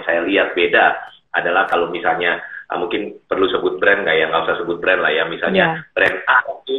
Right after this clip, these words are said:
Speaker 1: lalala, lalala. Tapi kesannya kayaknya anti-aging sih, iya. Tapi terus dari lab.
Speaker 2: Hmm.
Speaker 1: Kayaknya, kayaknya buat Anten, oke. Skin, skincare B yang premium juga.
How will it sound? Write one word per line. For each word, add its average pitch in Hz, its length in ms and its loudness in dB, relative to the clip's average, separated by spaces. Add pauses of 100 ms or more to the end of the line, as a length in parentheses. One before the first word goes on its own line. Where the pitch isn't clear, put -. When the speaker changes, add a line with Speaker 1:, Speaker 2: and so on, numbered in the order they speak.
(200)
Speaker 1:
lalala, 101 500 4
lalala. 107 440 4 (380)
Tapi 113 220 -4
kesannya 160 400 -2
kayaknya 185 400 0 (160)
anti-aging 175 720 2
sih, 131 240 -4
iya. 143 160 2
Tapi 254 240 -2
terus 311 160 0 (400)
dari 101 240 -2
lab. 87 240 2 (880)
Speaker 2:
Hmm. 185 220 -2
Speaker 1:
Kayaknya, 143 280 2 (120)
kayaknya 110 300 -2
buat - 180 -8
Anten, - 340 -2 (120)
oke. - 220 -8 (600)
Skin, 214 220 4 (180)
skincare 196 420 2
B 208 300 6
yang 139 160 2
premium 156 400 0
juga. 156 400 0